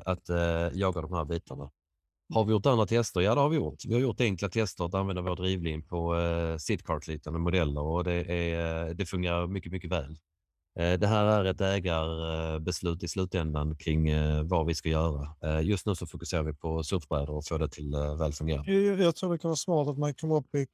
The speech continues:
Speaker 2: kritisk volym där. Eh, och, och, och ett annat, visst, man kan väl kanske licensiera ut det hela till andra som är,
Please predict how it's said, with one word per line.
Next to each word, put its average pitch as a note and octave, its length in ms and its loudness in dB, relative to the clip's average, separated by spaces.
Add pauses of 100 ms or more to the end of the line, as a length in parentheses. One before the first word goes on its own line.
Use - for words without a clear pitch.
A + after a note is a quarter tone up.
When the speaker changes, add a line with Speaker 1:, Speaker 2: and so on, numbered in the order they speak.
Speaker 2:
kritisk C#3+ 360 -2
volym C#3 360 0
där. C3+ 200 4
Eh, C#3+ 1040 -4
och, D3+ 260 0
och, D#3 300 -2
och D#3+ 100 4
ett D#3 100 0
annat, D#3 320 4
visst, D#3+ 220 0
man D3+ 100 2
kan D3+ 140 0
väl C#3+ 100 0
kanske D3 320 2
licensiera D3 640 2
ut - 220 -2 (100)
det D3+ 80 0
hela C#3+ 260 4
till D3 180 4
andra C3+ 240 2
som C#3 180 -4
är, C3+ 100 -6